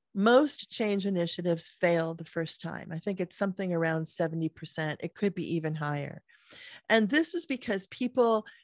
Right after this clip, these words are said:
come into a change process, they, they, they declare what it's going to be, and then they just expect people to adapt, right? Or they give them a special training that is going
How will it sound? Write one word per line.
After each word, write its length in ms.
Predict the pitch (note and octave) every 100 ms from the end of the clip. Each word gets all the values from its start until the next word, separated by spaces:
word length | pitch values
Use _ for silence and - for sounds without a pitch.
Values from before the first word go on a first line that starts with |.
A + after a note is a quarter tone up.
| -
come 260 | - G#3 G3
into 580 | - A#3 A#3+ A#3+ - A3+
a 80 | F#3+
change 460 | - G#3 G3 G3 -
process, 800 | F3+ E3+ E3+ E3+ D#3+ E3+ - -
they, 240 | F#3 F3 - - - -
they, 320 | F#3+ F3 C#3+ F3
they 140 | G3+ F#3
declare 680 | E3 G3+ - C4+ C4 B3+ B3
what 160 | A3+
it's 180 | G#3 -
going 320 | G#3+ F#3+ F#3
to 140 | - -
be, 520 | B3 A3+ F#3+ F3+ F#3 - - -
and 160 | G#3
then 120 | G#3+ G#3+
they 120 | G#3
just 240 | G3+ -
expect 400 | G3+ - F#3+ -
people 280 | G3 F#3 F3
to 220 | - F#3
adapt, 560 | F3 E3 C3+ - - - _ _
right? 260 | F3 F#3 - - - G3
Or 160 | G3+
they 120 | G3+
give 320 | F#3+ B3 B3 A3+
them 160 | A3+
a 60 | G3+
special 460 | - G3 F#3 F#3
training 600 | - D#4 D#4 C#4+ A#3 G3
that 160 | E3+ E3
is 180 | F3 E3
going 320 | G#3 F#3+